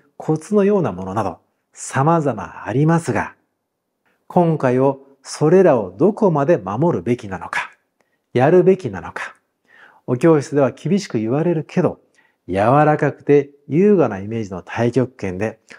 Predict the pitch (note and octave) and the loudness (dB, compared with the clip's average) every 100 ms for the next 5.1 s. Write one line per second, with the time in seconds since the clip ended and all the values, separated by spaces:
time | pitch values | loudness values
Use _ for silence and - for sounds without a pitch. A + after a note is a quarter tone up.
0 | _ - - D3+ F3+ F#3 D#3+ G2+ - D3 | _ -14 -6 -4 0 0 0 -2 -4 -4
1 | F#3 F#3 F#2 - F#2 - - - _ _ | -4 -6 -10 -12 -14 -14 -16 -18 _ _
2 | _ _ _ - _ _ - - B2 - | _ _ _ -20 _ _ -14 -2 -2 -2
3 | _ F2+ F2 F2 G2 - F3 E3+ D#3+ D#3 | _ -8 -6 -6 -6 0 0 2 -2 -4
4 | E3 F#3 F#3 _ - F2 E2 F2 F2 B2+ | -6 -6 -6 _ -12 -10 -8 -6 -2 -2
5 | - | -4